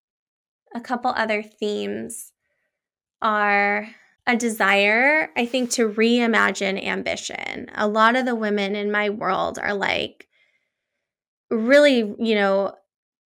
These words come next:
starting to, like, recognize the extent to which, like, they may have, quote, "always been ambitious," but, like, to what end?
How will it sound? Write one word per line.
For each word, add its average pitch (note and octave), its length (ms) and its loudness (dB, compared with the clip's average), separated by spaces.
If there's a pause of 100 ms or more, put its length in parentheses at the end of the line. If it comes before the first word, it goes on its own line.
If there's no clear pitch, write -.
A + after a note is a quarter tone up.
(460)
starting A3 540 2
to, A3 160 -2
like, F#3 440 -2 (840)
recognize A3 720 2
the G#3 120 2
extent G3 500 -6
to G#3+ 120 -6
which, G3 260 -6
like, G3 460 -6 (440)
they A3+ 160 0
may A#3 140 2
have, A3+ 200 0
quote, A3 440 0
"always A#3+ 380 2
been G#3+ 200 0
ambitious," G#3+ 960 0
but, - 160 0
like, G#3 360 -2 (520)
to C4 160 -2
what A3 260 0
end? A3+ 480 0